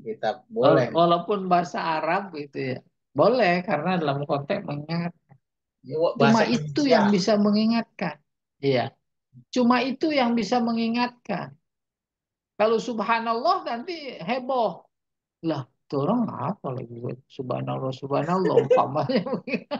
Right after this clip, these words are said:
Speaker 2: Iya.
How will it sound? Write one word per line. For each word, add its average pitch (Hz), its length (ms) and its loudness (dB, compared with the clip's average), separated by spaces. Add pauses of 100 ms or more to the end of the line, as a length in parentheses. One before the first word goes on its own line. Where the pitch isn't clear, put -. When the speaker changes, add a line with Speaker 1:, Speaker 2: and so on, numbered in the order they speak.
(3250)
Speaker 2:
Iya. 156 280 2